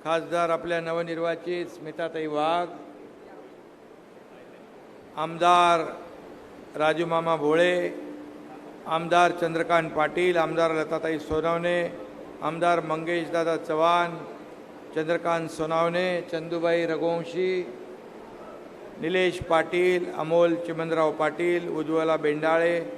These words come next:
अमोल जावळे, सतीश महाले, करीम सालार आणि गरुड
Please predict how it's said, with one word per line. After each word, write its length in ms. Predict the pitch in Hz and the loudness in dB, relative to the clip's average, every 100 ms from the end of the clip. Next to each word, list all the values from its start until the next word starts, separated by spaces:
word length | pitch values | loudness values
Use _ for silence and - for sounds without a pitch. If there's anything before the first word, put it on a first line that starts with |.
| - - - - | -12 -14 -12 -6
अमोल 420 | 160 180 185 170 | -2 2 4 4
जावळे, 480 | 160 156 165 175 170 | 2 4 4 4 2
सतीश 460 | 151 151 170 165 151 | -4 -4 -4 -4 -4
महाले, 540 | 151 147 165 185 185 175 - - - - - - - - - - - - - | -2 2 4 4 2 0 -6 -14 -14 -16 -18 -16 -16 -16 -16 -16 -16 -16 -4
करीम 340 | 165 180 180 170 | 2 4 4 2
सालार 580 | 175 156 170 175 180 170 156 - - - - - - - - - | 0 2 4 6 6 4 -2 -10 -14 -16 -16 -14 -14 -16 -16 -4
आणि 380 | 151 165 180 175 | 0 0 0 -2
गरुड 500 | 160 170 190 196 190 | 0 2 4 4 2